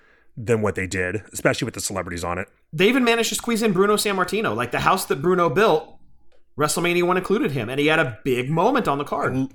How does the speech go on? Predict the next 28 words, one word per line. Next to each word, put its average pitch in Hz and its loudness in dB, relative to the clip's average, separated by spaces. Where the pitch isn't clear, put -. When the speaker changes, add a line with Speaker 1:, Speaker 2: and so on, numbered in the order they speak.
Speaker 1:
let 131 2
him 139 0
kick - 2
a - 0
guy's 160 6
ass. - 2
Speaker 2:
Exactly, 143 2
and 143 -2
he 143 4
wasn't 156 2
even 160 0
an 156 0
active 147 0
performer 143 0
at 123 -4
this 113 -8
point, 104 -8
so 113 -2
Speaker 1:
Yeah. 220 4
Speaker 2:
yeah, 123 2
Speaker 1:
Yeah. 180 6
Speaker 2:
they 143 0
hit 151 0
Speaker 1:
Yeah. 247 8
Speaker 2:
all 139 4
of 139 0
their 131 -2
spots. 120 -4